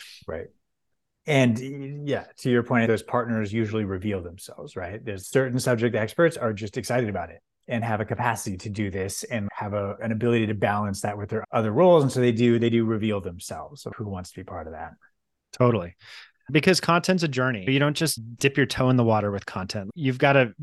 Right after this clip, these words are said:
Speaker 2: be a part of that journey of seeing the big picture, seeing how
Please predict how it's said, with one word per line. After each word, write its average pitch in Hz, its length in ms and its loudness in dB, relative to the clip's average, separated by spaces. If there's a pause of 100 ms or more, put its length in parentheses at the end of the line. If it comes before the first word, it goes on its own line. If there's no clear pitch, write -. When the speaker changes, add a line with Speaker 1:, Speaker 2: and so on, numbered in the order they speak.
(120)
Speaker 2:
be 131 240 6
a 120 80 6
part - 240 2
of 120 80 2
that 113 160 0
journey 117 380 -2
of 110 320 -4
seeing 131 400 2
the 117 80 -2
big 107 240 -4
picture, 113 400 -2
seeing 123 400 0
how 113 420 2